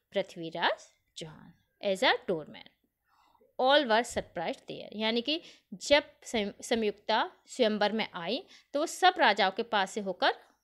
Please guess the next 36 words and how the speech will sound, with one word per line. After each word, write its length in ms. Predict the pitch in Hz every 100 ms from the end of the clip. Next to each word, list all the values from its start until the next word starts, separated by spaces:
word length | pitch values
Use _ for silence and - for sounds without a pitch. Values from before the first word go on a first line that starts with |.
| -
निकल 280 | 196 - 220
गई 200 | 226 262 - -
और 260 | 233 330 - - _ -
जो 180 | 302 -
स्टैचू 420 | - 254 247 349
बनी 280 | 240 226 285
हुई 140 | 320
थी 120 | 311
पृथ्वीराज 640 | - 202 196 262 247 220 214
चौहान 380 | - 208 190 180
की, 240 | - 359 - - _ _ _ _ _
उन्हों-, 220 | 226 214 -
उस 80 | 233
पर 200 | - 220
उन्होंने 340 | 190 180 302 587 _ _ _ _ - - 190 - 196
वरमाला 380 | 202 196 175 359 - _ _ -
डाल 200 | 190 160
दी। 100 | 156 -
और 80 | 247
इस 340 | - - - - -
को 100 | 214
देखकर 400 | 196 208 311 330 - -
वहाँ 100 | 262
जितने 400 | 247 214 - 269
भी 140 | 254 220
राजा 300 | 175 160 175
थे 180 | 277 311
वो 100 | 220
सब 320 | 330 622 - _ _ _ - -
सरप्राइज्ड 580 | 190 - 170 151 -
थे। 80 | - - - _ _ -
पृथ्वीराज, 600 | 240 302 311 330 359 - _ _ _ -
who 140 | 359
was 240 | 359 320 320
the 120 | 330 -
hiding 420 | 240 226 226 185